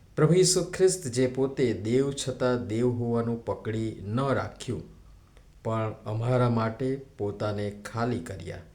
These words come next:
ને બતાવ્યું કે સેવા કરાવવાની ન હોય, પણ સેવા કરવાની હોય. અને એ ઉત્તમ નમૂનો અમને મળ્યો.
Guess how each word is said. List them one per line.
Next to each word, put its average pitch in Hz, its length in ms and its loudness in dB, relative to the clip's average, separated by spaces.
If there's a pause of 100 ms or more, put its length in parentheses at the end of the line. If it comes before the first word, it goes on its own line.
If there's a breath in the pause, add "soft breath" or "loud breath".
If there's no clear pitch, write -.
(640 soft breath)
ને 120 100 0
બતાવ્યું 135 560 4 (320)
કે 113 120 -6
સેવા 143 640 0 (140)
કરાવવાની 127 680 2
ન 123 120 -2
હોય, 98 320 -2 (240)
પણ 107 160 -2
સેવા 110 500 -2 (180)
કરવાની 101 560 -2
હોય. 85 240 -10 (840 loud breath)
અને 143 140 4
એ 165 100 10
ઉત્તમ 165 640 6
નમૂનો 139 580 4
અમને 107 440 -2
મળ્યો. 110 480 0